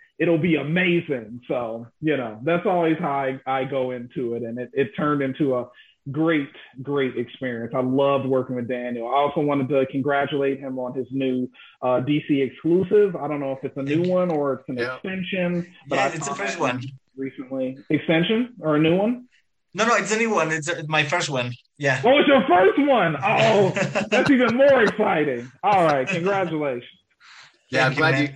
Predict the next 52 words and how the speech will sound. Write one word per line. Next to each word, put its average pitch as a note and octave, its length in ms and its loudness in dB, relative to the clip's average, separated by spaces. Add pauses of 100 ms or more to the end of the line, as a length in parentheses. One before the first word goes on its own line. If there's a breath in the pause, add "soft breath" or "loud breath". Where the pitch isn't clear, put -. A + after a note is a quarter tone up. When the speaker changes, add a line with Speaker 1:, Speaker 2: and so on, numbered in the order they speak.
(140)
Speaker 3:
I'm C3 120 -2
glad D3+ 200 0
you C#3+ 60 -6
brought C#3+ 240 0
that B2+ 160 0
up, B2 340 -2
uh, A#2 220 0
'cause A2+ 160 -6
I A2+ 60 0
was A#2 100 -6
gonna A#2 120 -6
mention A2+ 320 -8
it G#2+ 80 -10
as G2+ 140 -12
well, G#2+ 320 -8 (100)
uh, A2 300 -10
Brandon. F3+ 280 4
Speaker 1:
Oh, - 20 6
okay. E3+ 160 0
Speaker 3:
Yeah, A2 220 -2 (100)
yeah, A2 180 -4
that's, A#2+ 280 -6
that's B2 220 -6
so C3 280 -2 (120)
fantastic. A#2+ 680 -4
'Cause A2 180 -8
for, - 180 -12 (300 soft breath)
I C3+ 60 -6
mean, C#3+ 120 0
I C#3+ 60 2
know D#3+ 200 2
you D3+ 160 -2
filled C#3+ 360 -4
in, C3 160 -4
Daniel, B2 360 -4
on A2+ 100 -6
a, A2+ 160 -8
on A2 100 -12
a A2 60 -10
lot A#2+ 240 0
of - 160 -8
D C3 120 -6
C B2+ 200 -10
stuff, C3+ 420 -4
you B2 60 -10
know, A2+ 80 -8
going B2 240 -6
back A#2+ 240 -4
as A2+ 100 -12
far A#2 240 -2
as G2+ 120 -6
the, G#2 180 -8